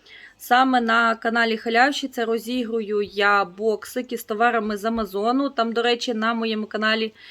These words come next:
будуть не тільки розпаковочки Амазона, буде дуже багато цікавого. Я вже готую нову розпаковочку, замовляю дещо дітям і покажу вам, що ще там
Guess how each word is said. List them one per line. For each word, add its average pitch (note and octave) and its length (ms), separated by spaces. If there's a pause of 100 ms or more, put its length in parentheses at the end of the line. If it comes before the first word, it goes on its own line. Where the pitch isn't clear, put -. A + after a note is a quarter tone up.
(260)
будуть A#3 360
не C4 100
тільки B3 360
розпаковочки A3 760
Амазона, B3+ 540
буде G#3+ 420
дуже G#3 300
багато G3+ 400
цікавого. C#4+ 880 (480)
Я A3+ 220
вже A3+ 180
готую A3+ 640
нову G#3 800 (500)
розпаковочку, C4+ 1400 (180)
замовляю G#3 680
дещо G3 400
дітям F#3 560 (520)
і B3 420
покажу G#3+ 400
вам, G3+ 200
що G3+ 200
ще G3 160
там F#3+ 320